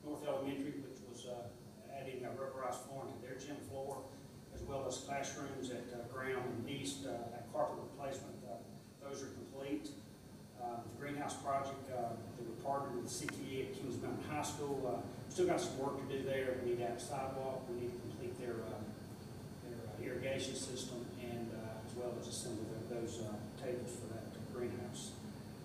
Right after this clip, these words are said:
Um, Graham Elementary, uh, this summer we did replace about a four hundred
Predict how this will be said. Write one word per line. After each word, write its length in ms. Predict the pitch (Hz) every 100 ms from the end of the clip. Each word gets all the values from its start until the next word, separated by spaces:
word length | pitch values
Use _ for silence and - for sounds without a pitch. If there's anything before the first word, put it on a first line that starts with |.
| - -
Um, 280 | 135 - - -
Graham 240 | 147 180
Elementary, 640 | - 180 160 - - 123 123
uh, 160 | 120 - - - - -
this 100 | -
summer 240 | 175 170
we 180 | 151 160
did 260 | 165 170 -
replace 460 | - 156 156 -
about 200 | 147 147
a 120 | -
four 140 | 175 170
hundred 240 | 165 -